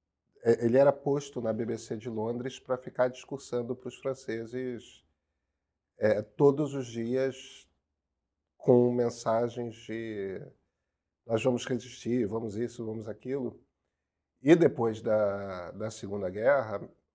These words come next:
os americanos meio que, os americanos fizeram uma escolha, os americanos e os ingleses,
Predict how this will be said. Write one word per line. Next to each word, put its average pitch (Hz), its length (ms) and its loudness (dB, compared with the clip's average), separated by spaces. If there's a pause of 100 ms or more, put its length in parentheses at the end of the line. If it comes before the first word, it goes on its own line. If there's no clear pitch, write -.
(100)
os 120 140 -6
americanos 139 500 -2
meio 143 240 -4
que, 131 280 -16 (180)
os 127 160 -12
americanos 135 760 -4 (1200)
fizeram 147 340 8
uma 123 140 0
escolha, 123 600 -4
os 107 120 -6 (160)
americanos 123 440 -4
e 135 40 -14
os 123 120 -10
ingleses, 98 460 -8